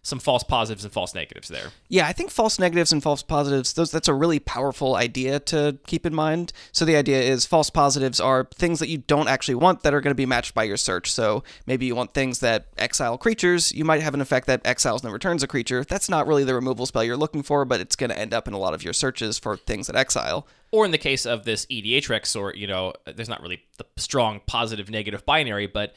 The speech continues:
Speaker 1: something may show up really high on the E D H rec rank if it's really good in multiplayer, but you're designing a one-on-one
Speaker 2: True.
Speaker 1: environment, and so that sort is kind of not serving you perfectly because of, uh, the distinction there.
Speaker 2: True.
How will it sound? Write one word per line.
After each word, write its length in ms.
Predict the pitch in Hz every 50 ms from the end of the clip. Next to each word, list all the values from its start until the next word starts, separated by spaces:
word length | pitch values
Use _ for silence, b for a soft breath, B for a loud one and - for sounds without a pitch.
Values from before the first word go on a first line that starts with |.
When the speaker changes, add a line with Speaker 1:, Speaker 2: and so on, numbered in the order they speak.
| b b b
Speaker 1:
something 260 | b - 151 151 123
may 120 | 123 117
show 140 | - - 127
up 100 | 107 -
really 180 | 113 107 104 95
high 300 | - 123 110 107 104 98
on 280 | - - 101 101 98
the 100 | 95 101
E 280 | 101 98 - - 117 107
D 140 | 98 104 107
H 160 | 107 - -
rec 160 | 98 95 -
rank 180 | 98 101 104 -
if 60 | 110
it's 100 | 127 -
really 160 | 220 233 226
good 160 | 220 226 220
in 80 | 202 214
multiplayer, 560 | 220 220 - 147 - - 117 107 101 101 101
but 140 | 117 90 101
you're 180 | 113 123 127
designing 460 | 117 113 113 117 113 110 107 110 110 110
a 140 | 101 107
one-on-one 220 | 101 101 101 98 104
Speaker 2:
True. 220 | 156 143 127 120
Speaker 1:
environment, 460 | 110 104 95 98 98 98 98 101 92
and 100 | 98 101
so 320 | - - 110 101 98 98 - b b b b
that 200 | - 120 107 -
sort 400 | - - - 135 117 110 104 -
is 140 | 95 98 -
kind 240 | - - 104 98 95
of 160 | 90 - - - _ _ -
not 200 | 131 131 127 -
serving 280 | - 127 110 113 107
you 140 | 104 104 98
perfectly 480 | - - 131 117 - 107 - 98 95 90
because 360 | - 95 - - 101 92 101
of, 140 | 95 90 95
uh, 180 | 92 90 85 82 _ _
the 100 | - 101
distinction 460 | 101 101 - - 104 95 - - 78 67
there. 160 | 62 57 - - -
Speaker 2:
True. 300 | - - 139 - 87 71